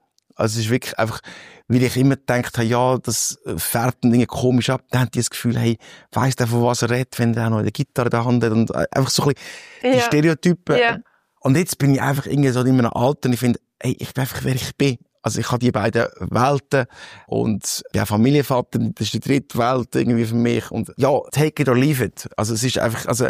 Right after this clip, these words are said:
Speaker 2: Ja.
Speaker 1: ich habe keine Berührungsängste mehr in einem Meeting, wo es um Finanzen geht, über Hecht zu reden oder in einem Interview, wo es eigentlich um Hecht geht, auch über das zu reden, weil ich einfach finde, ich habe jetzt ein Leben und habe das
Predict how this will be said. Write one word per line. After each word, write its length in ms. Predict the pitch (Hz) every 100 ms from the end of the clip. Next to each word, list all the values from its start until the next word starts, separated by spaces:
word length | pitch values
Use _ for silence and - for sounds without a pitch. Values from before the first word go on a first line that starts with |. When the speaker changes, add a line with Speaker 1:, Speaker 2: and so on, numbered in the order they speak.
| -
Speaker 2:
Ja. 220 | 220 208 -
Speaker 1:
ich 140 | 131
habe 100 | 123
keine 180 | - 120
Berührungsängste 720 | 143 156 156 - 135 131 -
mehr 140 | 127 -
in 160 | 120 123
einem 180 | 117 120
Meeting, 640 | 143 135 - 120 117 117
wo 100 | 98
es 80 | 113
um 100 | 110
Finanzen 460 | 110 113 131 127 123
geht, 220 | 123 117 -
über 280 | - 131 117 - _ _
Hecht 400 | - 151 - -
zu 120 | -
reden 220 | 135 131 127
oder 240 | 131 143 107 - _ _
in 200 | - 120
einem 80 | 113
Interview, 300 | 135 147 139
wo 80 | 139
es 60 | 127
eigentlich 180 | 131 131
um 80 |
Hecht 320 | 113 135 135 -
geht, 260 | 131 -
auch 100 | 123
über 120 | 127
das 220 | 95 131 135
zu 80 | -
reden, 120 | 117
weil 80 | 113
ich 80 | 113
einfach 180 | 120 -
finde, 320 | - 120 113 _ - _ _ _
ich 60 | -
habe 80 | 113
jetzt 140 | -
ein 180 | 107 113
Leben 500 | 113 123 147 190 226 - _
und 480 | 196 113 104 - - _ _ -
habe 160 | 110 120
das 240 | 110 -